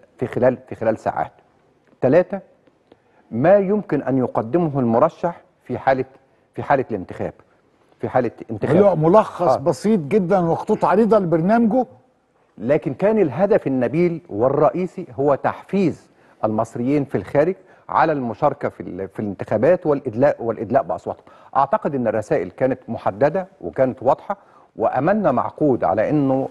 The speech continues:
Speaker 1: المصريين في الخارج بما لديهم من فطنه، بما لديهم من حس سياسي عالي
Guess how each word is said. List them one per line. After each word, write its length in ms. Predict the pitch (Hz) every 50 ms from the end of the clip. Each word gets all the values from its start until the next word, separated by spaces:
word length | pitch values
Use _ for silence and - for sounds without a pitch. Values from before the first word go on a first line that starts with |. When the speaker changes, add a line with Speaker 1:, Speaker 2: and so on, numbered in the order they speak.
| - 123
Speaker 1:
المصريين 760 | 104 98 92 92 92 98 110 - - 131 123 127 160 175 165
في 120 | 165 - 120
الخارج 320 | - - 127 113 95 82 - - - _ - - -
بما 220 | - 123 170 185 175
لديهم 480 | 156 135 120 113 156 151 139 135 117
من 120 | 107 92 82
فطنه، 380 | - - 170 - - 202 208 - - -
بما 220 | 107 131 147 147
لديهم 400 | 120 110 104 123 156 160 147 131
من 100 | 110 92
حس 360 | - 160 170 - - - -
سياسي 320 | - 135 147 147 - - 104
عالي 280 | - 131 135 110 101